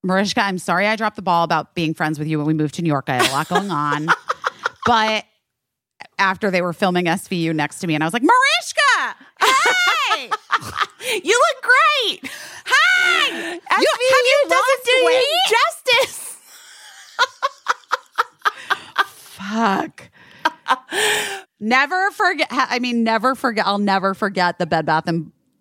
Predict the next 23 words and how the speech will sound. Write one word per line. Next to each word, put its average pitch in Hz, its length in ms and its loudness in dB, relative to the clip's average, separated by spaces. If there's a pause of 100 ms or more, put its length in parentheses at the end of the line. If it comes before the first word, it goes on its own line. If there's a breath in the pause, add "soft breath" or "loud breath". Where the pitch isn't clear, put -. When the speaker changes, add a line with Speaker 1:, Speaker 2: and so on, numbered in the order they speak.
(920)
Speaker 1:
Beyond 156 580 -2
employee 156 560 -2
that 131 160 -12
kept - 300 -8
me, 147 420 -2
like, 165 220 -4
essentially 151 420 -4
hostage 139 680 -4 (140)
for 151 360 -6 (260)
Speaker 2:
<laughs> - 240 -20
Speaker 1:
fifteen 185 480 -2
minutes 151 340 -2
while 147 200 2
he 165 160 -2
grilled 160 400 -2
me 151 140 2
about, 147 260 0
"No, 165 140 0
really, 147 340 -2
what 147 280 -2
have 147 180 -4
I 127 100 -2
done 135 460 -4